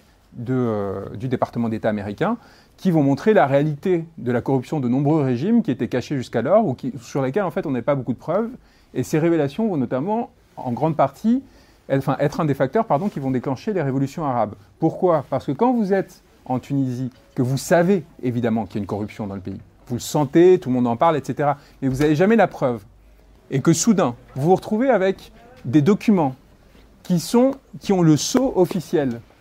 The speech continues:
du, euh, principal allié de, du régime des États-Unis, donc qui ont valeur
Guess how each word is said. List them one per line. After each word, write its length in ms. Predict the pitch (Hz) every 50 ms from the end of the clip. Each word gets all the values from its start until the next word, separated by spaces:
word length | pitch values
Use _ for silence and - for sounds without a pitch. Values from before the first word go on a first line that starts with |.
| - - - - - -
du, 300 | 123 113 151 170 160 143
euh, 160 | 127 120 117
principal 580 | - - - 240 226 - 240 185 220 202 190
allié 320 | 185 180 175 175 202 214 202
de, 180 | 151 123 147
du 200 | 139 139 131 165
régime 480 | 170 156 170 151 135 139 123 117 104 101 - - _ _ - - - _ _ _ - _ _ _ _ _ _ _ _ -
des 160 | 127 135 139 139
États-Unis, 420 | 131 160 147 135 147 131 123 123
donc 180 | 117 156 160 -
qui 140 | - 202
ont 120 | 202 208 196
valeur 400 | 165 180 185 220 240 247 -